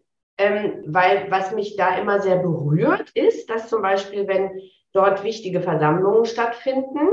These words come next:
und die, die, die sind schon auch sehr stark patriarchal inzwischen beeinflusst. Also die Honey Queen, mit denen ich zu tun habe, sind natürlich stark von der brasilianischen Macho-Gesellschaft, ähm,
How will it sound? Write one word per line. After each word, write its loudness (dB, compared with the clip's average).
und -4
die, -14
die, -14
die -10
sind -2
schon -2
auch 0
sehr 0
stark -4
patriarchal -4
inzwischen -4
beeinflusst. -6
Also -4
die -8
Honey -4
Queen, -8
mit -4
denen -6
ich -14
zu -10
tun -4
habe, -2
sind -4
natürlich -4
stark -4
von -2
der -2
brasilianischen 0
Macho-Gesellschaft, 0
ähm, 0